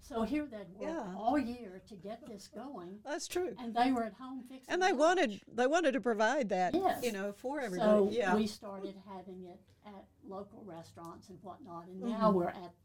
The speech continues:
Speaker 1: we stay at the Mayburn. We have lunch on the mezzanine. You don't have
Speaker 2: It's
Speaker 1: to leave
Speaker 2: catered,
Speaker 1: your
Speaker 2: yeah.
Speaker 1: car.
Speaker 2: Mm-hmm.
Speaker 1: It's all right there.
Speaker 2: Yeah.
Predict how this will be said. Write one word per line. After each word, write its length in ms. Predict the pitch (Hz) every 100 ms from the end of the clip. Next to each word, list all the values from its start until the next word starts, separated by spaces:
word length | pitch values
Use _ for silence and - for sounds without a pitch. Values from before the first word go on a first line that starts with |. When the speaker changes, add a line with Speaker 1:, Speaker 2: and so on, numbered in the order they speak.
| 233
Speaker 1:
we 160 | 180 175
stay 420 | - - 196 220
at 140 | 220
the 60 | 233
Mayburn. 520 | 202 180 180 180 175 175 _ _ _ -
We 120 | 214
have 200 | 190 165
lunch 320 | 175 190 214
on 140 | 226 220
the 60 | 202
mezzanine. 760 | 180 175 196 185 185 185 208 -
You 120 | 180
don't 240 | 160 165 165
have 140 | 180
Speaker 2:
It's 80 | -
Speaker 1:
to 60 | 220
leave 60 | 208
Speaker 2:
catered, 220 | 185 170
Speaker 1:
your 100 | -
Speaker 2:
yeah. 100 | 170
Speaker 1:
car. 420 | 220 214 208 214
Speaker 2:
Mm-hmm. 220 | 196 170 170 175 - _
Speaker 1:
It's 200 | 226 190 -
all 300 | 180 185 196
right 260 | 170 156 165 _
there. 340 | 175 - - 202
Speaker 2:
Yeah. 360 | 196 180 160